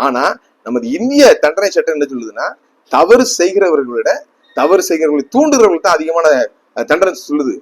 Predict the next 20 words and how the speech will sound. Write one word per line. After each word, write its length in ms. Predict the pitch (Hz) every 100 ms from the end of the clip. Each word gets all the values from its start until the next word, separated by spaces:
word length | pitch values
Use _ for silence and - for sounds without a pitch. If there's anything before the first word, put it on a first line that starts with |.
| _
So, 120 | - 107
அதனால 300 | 139 196 135 170 269 _ _ _ 208
நான் 300 | 143 226 240
வந்து 160 | 202 254 262
தொடர்ந்து 340 | 170 226 247
என்ன 100 | 220
பண்றேன்னா 300 | 202 202 180 110 - - -
திருட்டு 260 | 170 180
செயலில் 320 | 165 165 151 143
ஈடுபட்டிருக்கேன், 520 | 143 147 147 170 185 - _
நிறைய 260 | 113 139 165
திருடி 300 | 165 220 254
கொண்டிருக்கிறேன். 600 | 185 160 131 123 143 220 _ _ -
ஆனால் 420 | - 196 247 190 127
வந்து 200 | 117 175 - _ _ 120
என்னை 160 | 139 - _ _
திருடுவதற்கு 560 | 240 330 311 254 220 - -
தூண்டுறது 420 | 208 285 262 208 139
யார் 180 | 135 147
அப்படின்னா 320 | 120 98 110